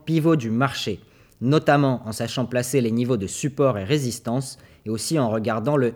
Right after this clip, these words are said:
R S I. Le R S I, c'est un indicateur qui suit l'évolution du prix moyen sur quatorze jours d'un actif et qui permet de déterminer avec un score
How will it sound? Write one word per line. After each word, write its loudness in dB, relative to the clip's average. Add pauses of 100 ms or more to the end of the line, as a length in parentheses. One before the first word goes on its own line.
(120)
R 0
S -2
I. -10 (640)
Le 2
R 2
S -2
I, 2
c'est -2
un 0
indicateur 0
qui -8
suit -2
l'évolution 2
du -2
prix -6
moyen 2 (220)
sur -14
quatorze 2
jours 0
d'un -4
actif -2 (340)
et -8
qui -8
permet 2
de 2
déterminer 2
avec -2
un -6
score 2